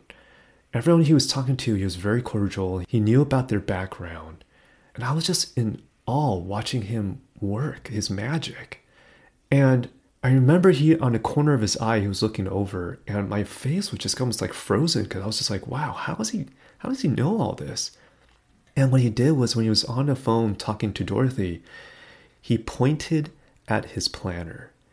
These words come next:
and I looked down, and I just froze. Because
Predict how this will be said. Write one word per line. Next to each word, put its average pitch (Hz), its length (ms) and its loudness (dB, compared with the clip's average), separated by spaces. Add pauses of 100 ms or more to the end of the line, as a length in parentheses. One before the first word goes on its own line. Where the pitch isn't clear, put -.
(200)
and 107 100 -4
I 104 40 0
looked 123 300 -2
down, 92 360 -10 (480)
and 107 380 -2 (400)
I 120 120 -6
just 120 200 0
froze. 98 680 -6 (840)
Because - 420 -2